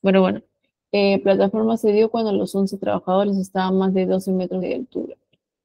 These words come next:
Once obreros que trabajaban en la construcción de un edificio, ¿no? en, en, en Cercado de Lima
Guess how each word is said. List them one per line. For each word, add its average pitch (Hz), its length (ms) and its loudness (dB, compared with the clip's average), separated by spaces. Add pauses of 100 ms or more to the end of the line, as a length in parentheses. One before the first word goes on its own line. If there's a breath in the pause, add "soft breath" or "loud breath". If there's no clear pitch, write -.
(340)
Once 233 320 0
obreros 208 380 0
que 190 120 -4
trabajaban 185 500 -2
en 185 60 0
la 190 100 0
construcción 196 560 0
de 214 80 -2
un 208 100 -2
edificio, 214 720 -2
¿no? 190 180 -14
en, 180 220 -2
en, 185 320 -4
en 175 180 0
Cercado 180 320 2
de 214 60 4
Lima 226 380 2